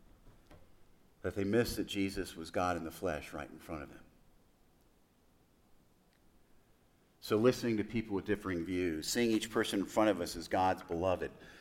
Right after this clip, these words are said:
not objectifying others so we engage in angry labels and stereotypes and disdain and hatred, being open to the fact we may need to hear something else,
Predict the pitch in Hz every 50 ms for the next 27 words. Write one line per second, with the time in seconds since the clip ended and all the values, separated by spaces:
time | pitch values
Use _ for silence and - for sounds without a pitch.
0 | - - - 107 113 123 131 131 123 117 - - 120 120 - - 110 - - 101
1 | 95 92 92 92 92 92 90 90 87 - - 101 92 92 92 90 85 95 101 101
2 | 104 90 92 92 85 - - 98 110 110 117 110 95 98 92 90 87 90 95 98
3 | 92 87 85 78 - 80 76 76 - - - - 113 110 104 98 85 76 - -
4 | - 80 80 78 - - 85 76 76 82 - - - - 120 113 110 110 98 85
5 | 80 78 71 73 73 90 98 98 101 - 87 78 71 - - - - - - -
6 | - - - 127 135 135 135 135 135 135 120 113 101 101 - - - 123 120 113
7 | - 107 117 127 127 117 113 123 123 120 107 101 107 120 123 - - 87 82 104
8 | 101 92 87 82 - - 90 87 82 - 90 85 87 87 90 87 87 85 - -
9 | - -